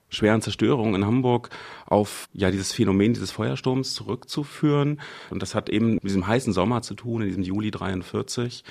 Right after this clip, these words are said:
in dem es eben dann eine thermische Entwicklung gibt, dass die Feuerbrände, die in den Häusern ausbrechen,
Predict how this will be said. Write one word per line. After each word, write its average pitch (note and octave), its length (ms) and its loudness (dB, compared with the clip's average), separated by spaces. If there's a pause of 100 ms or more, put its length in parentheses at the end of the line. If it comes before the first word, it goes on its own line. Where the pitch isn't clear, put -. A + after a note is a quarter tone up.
(440)
in A#2+ 140 4
dem A2+ 240 6
es A#2 140 0
eben A2 300 4
dann G#2 180 4
eine G2+ 680 4
thermische A#2+ 440 2
Entwicklung A2 640 -2
gibt, - 340 -8
dass - 400 0 (260)
die F2 80 -6
Feuerbrände, F#2 920 0
die F#2+ 260 -2
in F2+ 160 -2
den F2 320 -4
Häusern F#2+ 560 0 (220)
ausbrechen, G#2 880 2